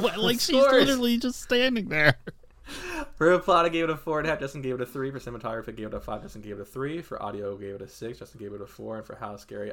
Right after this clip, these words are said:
Speaker 1: I gave it a three. Justin gave it a one. That gives it a Here's Johnny final score of a thirty-seven. Oof. Sorry, Debbie.
Speaker 2: <laughs>
Speaker 1: Uh, and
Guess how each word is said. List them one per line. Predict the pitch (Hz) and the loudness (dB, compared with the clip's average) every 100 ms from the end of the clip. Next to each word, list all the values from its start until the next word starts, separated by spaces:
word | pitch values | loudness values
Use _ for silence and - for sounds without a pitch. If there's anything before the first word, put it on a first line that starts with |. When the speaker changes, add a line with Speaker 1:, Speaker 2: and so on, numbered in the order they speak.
| - | -6
Speaker 1:
I | 170 | -6
gave | 139 120 | -6 -8
it | |
a | 117 | -10
three. | - 113 | -12 -14
Justin | 104 110 | -14 -14
gave | 104 101 | -14 -12
it | |
a | 101 | -12
one. | 101 101 87 - _ _ _ _ _ _ | -10 -12 -12 -20 _ _ _ _ _ _
That | 117 110 | -8 -6
gives | 110 104 | -6 -8
it | 107 | -8
a | 95 | -10
Here's | - 107 101 | -12 -12 -12
Johnny | - 98 101 | -10 -10 -10
final | - 95 101 | -14 -14 -14
score | - - 104 | -14 -10 -10
of | |
a | 98 | -10
thirty-seven. | - 101 98 95 - 123 147 165 170 _ - 131 | -12 -12 -12 -12 -8 -6 -8 -10 -14 _ -14 -12
Oof. | 160 - - | -12 -14 -20
Sorry, | - 120 113 117 110 | -16 -10 -8 -8 -10
Debbie. | 127 143 165 165 160 _ _ _ - | -6 -4 -4 -8 -12 _ _ _ -10
Speaker 2:
<laughs> | 165 - 175 - - 202 | -10 -10 -20 -20 -12 -8
Speaker 1:
Uh, | 120 107 104 101 98 98 123 120 - - - | -6 -6 -4 -4 -6 -6 -8 -8 -10 -12 -16
and | - 104 104 131 180 202 208 214 | -14 -10 -8 -6 -6 -8 -10 -12